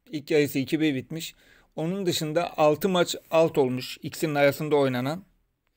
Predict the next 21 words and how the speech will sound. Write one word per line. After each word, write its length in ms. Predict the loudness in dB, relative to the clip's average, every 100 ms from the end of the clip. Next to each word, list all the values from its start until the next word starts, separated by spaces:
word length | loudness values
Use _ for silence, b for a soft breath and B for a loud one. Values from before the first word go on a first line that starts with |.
| _ _ _ _ _ _ _ _
Son 340 | -4 0 4
beş 180 | 4 4
maçına 420 | 2 2 0 2
baktığımızda 800 | 2 2 4 4 4 4 2 2 -10 _ _ _ _ _ _ _ _ _ _ _ _ _ _
iki 220 | -8 2
galibiyet, 600 | 6 6 6 6 4 2
iki 240 | 0 4
beraberlik, 600 | 6 6 6 6 4 4
bir 60 | 2
mağlubiyet 560 | 4 4 6 6 4 4
almış 420 | 2 0 -8 -10 -4
ev 120 | -4
sahibi 420 | 2 4 4 0
takım. 400 | -4 -4 -4 -6 _ _ _ _ _ _ -12
Ee, 240 | -8 -8
genelde, 640 | 0 2 6 6 6 4
e, 400 | 4 0 0 2
maçlarında 840 | 4 4 4 4 4 6 4 4 -6 -20 _ _ _ _
çok 240 | -4 -4 2
zorlanmıyor. 560 | 4 6 6 4 -2
Gol 260 | 0 2